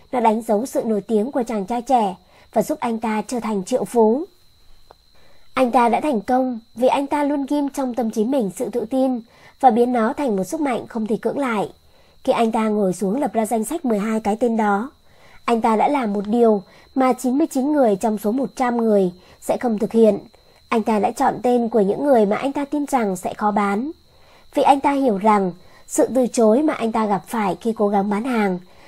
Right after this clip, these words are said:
sẽ trở thành sức mạnh và sự tự tin. Anh ta là một trong số rất ít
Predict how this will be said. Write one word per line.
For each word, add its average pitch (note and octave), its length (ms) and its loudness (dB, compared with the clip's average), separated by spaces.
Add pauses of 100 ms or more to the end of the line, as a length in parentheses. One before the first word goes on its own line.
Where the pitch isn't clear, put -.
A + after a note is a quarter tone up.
(100)
sẽ - 200 -4
trở B3+ 120 2
thành G3 240 -4
sức E4 200 -8
mạnh A#3 320 -2
và G3+ 280 -2
sự A#3 240 -4
tự A3+ 180 -2
tin. C4 300 0 (640)
Anh A3+ 140 0
ta A3 220 0
là G3+ 140 2
một F#3+ 280 -2
trong G#3+ 180 -2
số G#3 400 0 (460)
rất - 280 0
ít E4 180 2